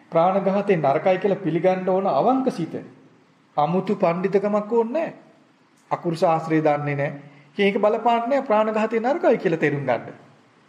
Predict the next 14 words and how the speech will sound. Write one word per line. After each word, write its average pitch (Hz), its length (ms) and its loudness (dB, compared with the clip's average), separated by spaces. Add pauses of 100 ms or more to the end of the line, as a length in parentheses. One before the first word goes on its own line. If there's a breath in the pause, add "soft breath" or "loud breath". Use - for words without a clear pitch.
(360 soft breath)
බුදුරජාණන් 180 500 0
වහන්සේ 175 180 -4
පෙන්වනවා 220 240 -2
ප්‍රාණඝාතය 175 640 0
තමන්ටත් 160 580 -2
හොඳ 175 140 0
නෑ, 214 280 0
අනුන්ටත් 156 520 -2
හොඳ 180 140 -4
නෑ, 226 180 -2
සිළු 151 280 -4
දෙනාටම 156 580 0
හොඳ 165 180 -4
නෑ. 254 220 -2